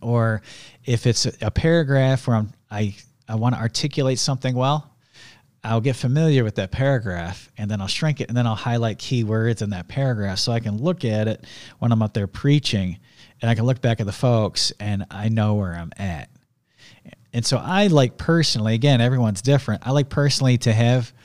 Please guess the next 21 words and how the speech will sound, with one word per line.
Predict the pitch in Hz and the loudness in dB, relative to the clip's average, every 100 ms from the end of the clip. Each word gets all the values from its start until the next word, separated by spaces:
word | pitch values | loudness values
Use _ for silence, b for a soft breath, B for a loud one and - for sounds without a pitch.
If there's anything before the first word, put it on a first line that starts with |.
| B B B B - | B B B B -10
my | 113 117 | -2 2
notes | 117 117 110 | 2 2 -2
and | - | -2
kinda | 120 | 0
stick | 92 - 135 - | 0 0 -2 -2
to | - | -2
'em | 120 | 0
as | 98 110 101 | 2 0 -2
guideposts | 95 107 92 120 120 127 131 131 - - | -2 -2 0 0 0 2 2 2 -2 -2
along | 117 107 110 | -2 0 0
the | 98 | -2
way. | 87 101 90 73 - - | -2 -2 -2 -4 -16 -12
I | 95 | -10
definitely | 92 117 117 123 | -4 -4 0 0
want | 120 98 | 2 0
my | 110 | 0
notes | 107 104 104 | 0 -2 -2
up | 107 - | -6 -6
there | 95 | -6
with | 87 101 120 98 | -4 0 0 -2
me, | 101 82 | -6 -8